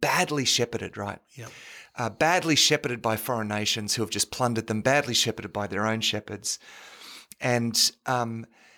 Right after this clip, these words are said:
Speaker 1: and also, uh, but, and so God, and, and this includes going, right, this is a retelling of Israel's history.
Speaker 2: Yes.
Speaker 1: So you think of Egypt and under the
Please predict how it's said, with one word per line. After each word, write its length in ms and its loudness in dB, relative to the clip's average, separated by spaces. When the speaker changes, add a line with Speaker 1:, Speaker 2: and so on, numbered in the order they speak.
Speaker 1:
and 140 2
also, 600 2
uh, 320 -2
but, 320 0
and 160 4
so 180 8
God, 440 6
and, 160 4
and 180 0
this 180 4
includes 420 0
going, 200 0
right, 220 2
this 160 2
is 100 2
a 60 2
retelling 920 2
of 100 -4
Israel's 340 -2
history. 400 0
Speaker 2:
Yes. 100 -6
Speaker 1:
So 60 6
you 40 4
think 200 0
of 120 -4
Egypt 540 0
and 220 -2
under 240 0
the 260 -2